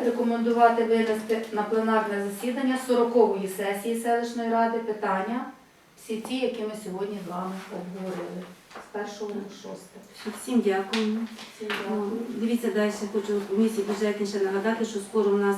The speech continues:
Speaker 2: в грудні місяці бюджетна сесія. Бюджетна сесія, е, підготовити особливо в комунальній нашій установі, комунальна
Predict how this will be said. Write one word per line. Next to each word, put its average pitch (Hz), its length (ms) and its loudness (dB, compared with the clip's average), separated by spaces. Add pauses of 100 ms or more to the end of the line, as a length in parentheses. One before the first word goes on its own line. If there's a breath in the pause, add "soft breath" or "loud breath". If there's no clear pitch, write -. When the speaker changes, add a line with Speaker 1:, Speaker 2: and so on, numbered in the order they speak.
Speaker 2:
в 202 40 -8
грудні 202 240 2
місяці 196 300 4
бюджетна 190 440 -2 (120)
сесія. 240 500 -4 (140)
Бюджетна 226 420 -2
сесія, 220 440 -6
е, - 40 -10 (440)
підготовити 214 840 0
особливо 208 400 0
в 202 80 -6
комунальній 208 480 4
нашій 196 220 0
установі, 196 560 2 (180)
комунальна 196 400 2